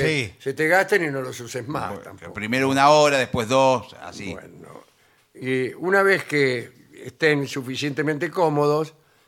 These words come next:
Speaker 1: cosa que ocurre al año, año y medio.
Speaker 2: Ya los
Speaker 3: No,
Speaker 2: tiene que
Speaker 3: bueno.
Speaker 2: tirar
Speaker 1: Claro.
Speaker 2: después.
Speaker 3: En quince días debe agrandarse.
Speaker 1: Y
Speaker 3: Claro.
Speaker 1: buenas tardes.
Speaker 3: Sí.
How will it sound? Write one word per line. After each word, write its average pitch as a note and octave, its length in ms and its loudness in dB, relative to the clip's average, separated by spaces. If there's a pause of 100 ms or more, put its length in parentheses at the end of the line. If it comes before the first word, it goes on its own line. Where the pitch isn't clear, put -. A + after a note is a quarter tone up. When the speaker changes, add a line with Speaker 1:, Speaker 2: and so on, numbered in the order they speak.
(360)
Speaker 1:
cosa C3 280 -2
que B2 80 -4
ocurre C3 320 0
al C3+ 120 0
año, C3 420 2
año B2+ 140 -2
y B2+ 40 -2
medio. C3+ 220 -2
Speaker 2:
Ya F#3 160 2
los G3 100 2
Speaker 3:
No, - 60 0
Speaker 2:
tiene G#3 140 4
que G3 80 -2
Speaker 3:
bueno. G3 120 0
Speaker 2:
tirar F#3+ 380 2
Speaker 1:
Claro. C3+ 260 -4
Speaker 2:
después. A#2 280 -8
Speaker 3:
En D3+ 180 -8
quince G3+ 380 -8
días C3+ 380 -2
debe F2+ 460 -8
agrandarse. E2 720 -8
Speaker 1:
Y C3 120 0
Speaker 3:
Claro. C#3+ 120 -2
Speaker 1:
buenas C#3+ 300 -2
tardes. A#2+ 520 -6
Speaker 3:
Sí. F2+ 140 -14